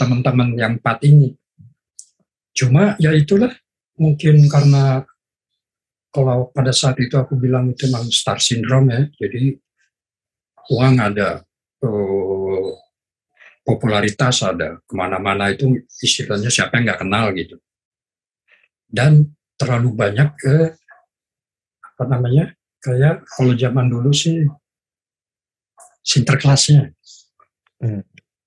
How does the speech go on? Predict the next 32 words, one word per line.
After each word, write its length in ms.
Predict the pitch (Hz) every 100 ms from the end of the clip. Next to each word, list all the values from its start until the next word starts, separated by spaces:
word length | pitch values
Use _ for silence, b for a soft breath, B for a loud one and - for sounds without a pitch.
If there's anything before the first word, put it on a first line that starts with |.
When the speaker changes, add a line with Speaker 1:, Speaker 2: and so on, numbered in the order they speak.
| _
Speaker 1:
Jadi 160 | 110 123
setiap 260 | 147 135 -
kita 160 | 131 135 147
ke 80 |
kota 240 | 127 123 113
mana, 480 | 113 117 139 165 160
konser, 560 | 131 - 131 147 170 165 151 _
itu 160 | 156 151
selalu 400 | 202 180 180 175
ada 100 | 160
sinterklas. 840 | - 147 147 - 143 123 - - _ _ _ _ _ _
Dia 160 | 120 113
sengaja 320 | 127 107 107
datang, 560 | 101 95 120 143 160 -
entah 160 | 90
di 80 | 98
hotel, 560 | 87 165 160 117 107 98
entah 160 | 95
di 160 | 98 95 90
backstage, 800 | 87 156 - - 123 110 - - _ _ _
atau 240 | 101 101
di, 240 | 98 98 95 95 92 95 92 - _ _ _ _ _ _ -
ketemu 260 | - 101 95
di 80 | 127
mall, 400 | 180 139 139 131
di 80 |
kota 240 | 127 120 117
itu. 480 | 139 147 135 127 123 _ _ _ -
Itu 160 | 147
selalu 480 | 202 147 143 170 156
dia, 240 | 135 160 - _ _ _ _ _ _ _ _ _ -
eh, 260 | 120 107